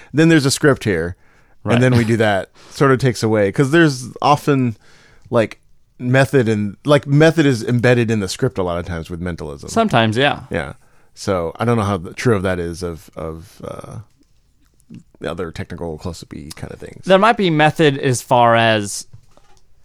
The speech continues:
Speaker 2: uh, instructions.
Speaker 1: Yeah, there
Speaker 2: Or,
Speaker 1: is
Speaker 2: or
Speaker 1: often
Speaker 2: subtleties, or perhaps setting up, um, setting up an idea, setting up,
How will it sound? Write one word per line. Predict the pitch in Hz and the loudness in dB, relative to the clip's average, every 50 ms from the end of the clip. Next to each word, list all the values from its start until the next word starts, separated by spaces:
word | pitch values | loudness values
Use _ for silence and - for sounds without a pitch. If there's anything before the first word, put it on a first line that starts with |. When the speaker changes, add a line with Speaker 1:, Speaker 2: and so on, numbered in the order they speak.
| - | -2
Speaker 2:
uh, | 127 120 113 110 - | 0 0 0 0 0
instructions. | 117 110 - - - 147 135 135 - - 120 104 90 87 87 98 - - - - - | -2 -4 -2 0 2 2 2 2 0 -4 -4 -4 -6 -6 -8 -8 -10 -12 -12 -6 2
Speaker 1:
Yeah, | 147 160 165 160 151 | 4 6 6 6 6
there | 139 151 160 | 6 6 6
Speaker 2:
Or, | 170 | 6
Speaker 1:
is | 185 180 160 | 6 6 6
Speaker 2:
or | - | 6
Speaker 1:
often | 151 160 | 4 6
Speaker 2:
subtleties, | 165 160 160 156 143 151 147 135 127 | 6 6 6 6 6 6 4 4 4
or | - 151 151 156 147 | 4 4 4 4 2
perhaps | 127 113 139 139 139 135 - - | 2 0 2 2 2 2 0 -2
setting | - - 151 143 131 135 131 131 | 0 2 2 4 4 4 4 4
up, | 123 123 - - - - _ | 2 2 0 -4 -12 -6 _
um, | 123 117 113 110 107 104 98 - _ _ _ _ _ _ - | 0 2 2 2 0 -2 -6 -10 _ _ _ _ _ _ -12
setting | - - 151 139 135 131 | -6 -2 0 2 2 2
up | 123 107 | 2 0
an | 123 113 | 0 0
idea, | 110 110 101 113 143 147 143 135 131 | -2 -2 0 0 2 4 4 4 4
setting | 120 - 135 120 117 117 113 | 2 2 0 0 2 2 2
up, | 113 110 - - - - | 0 0 -2 -4 -14 -20